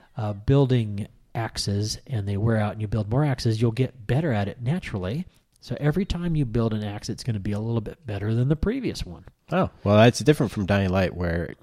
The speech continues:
Speaker 2: you
Speaker 1: Mm-hmm.
Speaker 2: can repair a weapon, but it makes it weaker every time you repair
Speaker 1: Uh-huh.
Speaker 2: it,
Speaker 1: And
Speaker 2: so.
Speaker 1: this one you can only repair at the level of your skill. So initially, your, your stuff is never gonna be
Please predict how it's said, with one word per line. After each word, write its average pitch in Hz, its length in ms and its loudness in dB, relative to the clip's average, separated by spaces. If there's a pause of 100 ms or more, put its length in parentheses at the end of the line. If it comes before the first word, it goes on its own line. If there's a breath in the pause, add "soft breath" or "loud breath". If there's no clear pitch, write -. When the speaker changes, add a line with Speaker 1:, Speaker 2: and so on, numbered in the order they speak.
Speaker 2:
you 90 100 -6
Speaker 1:
Mm-hmm. 123 60 -4
Speaker 2:
can 98 120 -2
repair 101 340 4
a 113 60 8
weapon, 101 340 4
but 87 140 -2
it - 20 -2
makes 95 240 -2
it 69 100 -4
weaker 101 300 0
every 82 180 -4
time 85 220 -6
you 143 80 -10
repair 135 220 -2
Speaker 1:
Uh-huh. 190 140 2
Speaker 2:
it, - 120 -16
Speaker 1:
And 143 120 2
Speaker 2:
so. 135 40 4
Speaker 1:
this 202 240 4
one 180 120 4
you 151 100 2
can 131 160 2
only 127 180 2
repair 127 480 0
at 120 280 -2
the 127 100 0
level 110 400 2
of 101 100 0
your 98 160 0
skill. 95 340 -4
So 101 300 -4 (160)
initially, 127 520 4
your, 117 440 2
your 117 160 -4
stuff 131 280 -2
is 120 60 2
never 117 220 0
gonna 110 140 0
be 101 380 -2